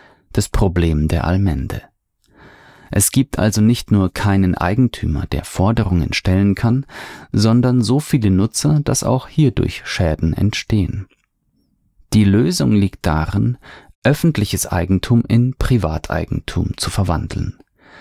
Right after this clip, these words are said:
Gehört der verschmutzte Badesee jemanden, hat dieser Eigentümer ein Interesse, eine Übernutzung zu vermeiden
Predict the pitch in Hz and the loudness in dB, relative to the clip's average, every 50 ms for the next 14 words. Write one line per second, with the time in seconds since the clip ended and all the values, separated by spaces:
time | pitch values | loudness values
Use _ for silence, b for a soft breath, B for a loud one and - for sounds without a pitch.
0 | b b b b b b b b b - 104 82 82 101 110 110 - - 87 80 | b b b b b b b b b -2 -2 0 2 2 2 2 0 0 -4 -4
1 | - - 82 - - 104 98 95 - - - - 95 - 90 87 87 87 98 98 | -2 -2 -4 -2 2 2 2 2 0 -4 -4 -4 -2 0 0 0 0 0 0 -2
2 | - - 98 98 98 98 101 104 104 107 110 113 113 120 123 B B B B B | 0 0 -2 0 0 2 2 2 2 0 0 0 -2 -2 -4 B B B B B
3 | B - - - - - 127 127 113 120 110 - - 104 101 110 104 - - 120 | B -4 -4 -4 0 2 0 2 2 2 0 0 0 2 2 2 2 2 2 2
4 | 117 113 92 95 117 104 - 107 - - 113 107 101 101 113 120 - - - - | 4 4 4 2 2 2 2 0 -2 0 -2 0 0 0 -2 -2 -2 -4 -4 -2
5 | - 98 95 92 92 90 - - - 107 98 98 104 110 120 - - - 92 87 | 0 2 2 2 2 0 0 0 0 2 4 4 4 4 2 0 -2 -2 -2 -2
6 | 90 - - 104 95 - 104 101 104 104 107 110 98 98 92 90 87 | -2 -2 -2 -4 -2 0 2 2 2 2 2 0 0 0 0 0 0